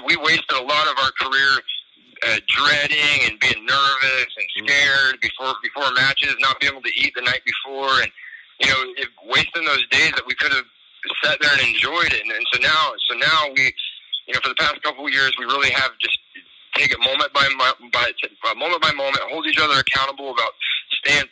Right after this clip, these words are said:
Speaker 1: positive and being grateful that, you know, this is, this is a door God opened, not us.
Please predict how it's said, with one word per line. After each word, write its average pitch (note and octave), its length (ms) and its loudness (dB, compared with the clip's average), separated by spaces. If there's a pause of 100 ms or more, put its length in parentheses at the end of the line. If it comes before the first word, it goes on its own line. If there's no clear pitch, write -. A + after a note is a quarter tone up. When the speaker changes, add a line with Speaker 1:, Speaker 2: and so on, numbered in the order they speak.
Speaker 1:
positive C3+ 480 0
and A2+ 80 -10
being C3 280 -2
grateful B2+ 540 -4 (340)
that, A#2 140 0
you B2 100 0
know, B2 160 4
this B2+ 200 0
is, C3+ 160 2 (180)
this B2+ 100 -4
is C#3 140 -2
a C3+ 40 -2
door C3 220 0
God A#2+ 200 2
opened, B2 300 -2
not A#2+ 200 2
us. A#2+ 240 2